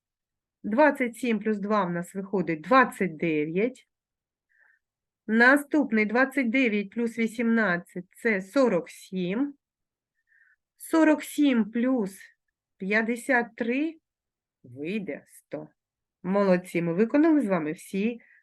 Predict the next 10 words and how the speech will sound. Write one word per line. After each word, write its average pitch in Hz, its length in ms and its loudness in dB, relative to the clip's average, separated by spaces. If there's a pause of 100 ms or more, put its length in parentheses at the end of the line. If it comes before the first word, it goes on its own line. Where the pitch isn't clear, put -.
(100)
приклади. 147 460 -6 (1400)
А - 60 -12
тепер 285 260 2
давайте 294 360 6
пригадаємо, 233 880 6
що 381 380 2
ж - 120 -14
таке 254 380 0
рівняння. 233 800 -2 (760)
Рівняння — 165 760 0